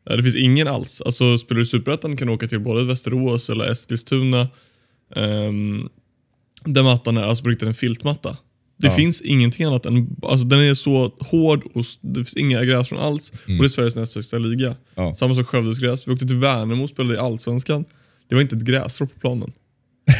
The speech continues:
Speaker 1: De hade
Speaker 2: <laughs>
Speaker 1: sprayat hela planen grön.
Speaker 2: Va?
Speaker 1: Ja.
Speaker 2: Fy fan.
Speaker 1: Och där spelas allsvensk fotboll.
Speaker 2: Ja.
Speaker 1: Eh, och samma sak åkte vi till, eh, Kalmar som var helt okej. Halmstad så under all kritik. Och Halmstad får ju också låta sitt gräs växa hur högt som helst. De behöver inte vattna.
Speaker 2: Ja, för att
Speaker 1: Det
Speaker 2: det
Speaker 1: finns
Speaker 2: ska
Speaker 1: inga
Speaker 2: vara så
Speaker 1: krav.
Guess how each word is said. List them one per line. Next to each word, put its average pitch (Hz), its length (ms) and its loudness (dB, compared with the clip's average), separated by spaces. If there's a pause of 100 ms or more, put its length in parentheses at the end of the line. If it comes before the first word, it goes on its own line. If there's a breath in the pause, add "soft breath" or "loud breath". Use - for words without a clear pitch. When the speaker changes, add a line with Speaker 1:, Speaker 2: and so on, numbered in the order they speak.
(120)
Speaker 1:
De 131 60 2
hade 139 160 4
Speaker 2:
<laughs> 139 160 4
Speaker 1:
sprayat 156 360 4
hela 131 120 2
planen 117 280 0
grön. 139 300 -2 (420)
Speaker 2:
Va? 143 200 2 (140)
Speaker 1:
Ja. 139 300 2 (400)
Speaker 2:
Fy 131 160 4
fan. - 180 -10 (260)
Speaker 1:
Och 135 100 2
där 151 160 6
spelas 143 300 0
allsvensk 120 340 -4
fotboll. - 440 -6 (160)
Speaker 2:
Ja. 92 340 0
Speaker 1:
Eh, 127 200 4
och 123 200 2
samma 135 200 2
sak 131 200 0
åkte 123 220 -2
vi 120 80 2
till, 113 300 0
eh, 113 80 0 (440)
Kalmar 147 280 0
som 131 140 -2
var 123 60 4
helt 117 180 2
okej. 151 420 4
Halmstad 139 440 0
så 113 120 -2
under 117 280 0
all 110 60 -4
kritik. 156 420 -2
Och 117 80 0
Halmstad 127 360 0
får 170 100 -2
ju 139 40 0
också 131 160 -4
låta 120 160 2
sitt - 360 -8
gräs 113 460 -2
växa 123 300 -4
hur 156 60 0
högt 131 140 -4
som 135 140 -6
helst. 147 240 -8
De 131 100 -2
behöver 120 140 4
inte 123 120 -2
vattna. 127 360 -2
Speaker 2:
Ja, 104 140 4
för 104 120 0
att 123 40 2
Speaker 1:
Det 135 40 4
Speaker 2:
det - 0 -
Speaker 1:
finns 104 80 2
Speaker 2:
ska 120 60 2
Speaker 1:
inga 104 60 6
Speaker 2:
vara 101 80 2
så 104 120 2
Speaker 1:
krav. - 80 2